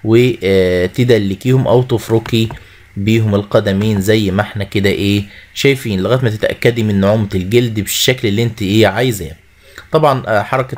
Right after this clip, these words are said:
الحجر بتاع الخفاف تكون في حي-، في حركات دائريه، حركات دائريه صغيره. وبعد كده هنضع القدم في النهايه في الماء مره اخرى. بعد كده هنضع القدم في الميه الدافيه ايه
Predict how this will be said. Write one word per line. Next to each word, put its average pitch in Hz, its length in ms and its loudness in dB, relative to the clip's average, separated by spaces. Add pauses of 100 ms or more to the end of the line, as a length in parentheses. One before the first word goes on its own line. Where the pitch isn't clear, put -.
الحجر 95 880 -2
بتاع 101 180 0
الخفاف - 420 -4
تكون 117 240 0
في - 120 -4
حي-، 110 280 0 (420)
في - 80 -4
حركات 113 380 0
دائريه، 101 680 -2
حركات 110 360 -2
دائريه 113 340 2
صغيره. 113 420 0
وبعد 151 240 2
كده 135 380 0 (380)
هنضع 120 340 2
القدم 110 380 -2
في 101 140 -6
النهايه 98 380 2
في 101 380 -2
الماء 92 460 0
مره 104 340 2
اخرى. - 240 -6
بعد 104 200 2
كده 98 300 0
هنضع 98 300 0
القدم 117 400 0 (1000)
في 113 220 4
الميه 101 340 2
الدافيه 92 420 -2
ايه 95 240 0